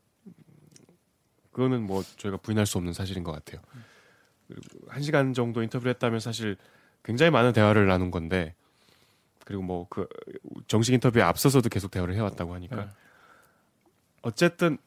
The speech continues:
Speaker 1: 이 인터뷰이가, 우리가 어렵사리 섭외한 인터뷰이가 케이비에스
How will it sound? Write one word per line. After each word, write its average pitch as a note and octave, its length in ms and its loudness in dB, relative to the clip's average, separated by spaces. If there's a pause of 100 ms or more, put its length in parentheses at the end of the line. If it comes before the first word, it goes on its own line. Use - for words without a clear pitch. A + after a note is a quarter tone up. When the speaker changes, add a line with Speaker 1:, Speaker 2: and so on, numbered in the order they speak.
Speaker 1:
이 C3+ 240 -2
인터뷰이가, C3 800 0 (100)
우리가 A2 300 2
어렵사리 A2+ 440 2
섭외한 A#2 340 0
인터뷰이가 G#2+ 840 -2 (800)
케이비에스 G3 540 2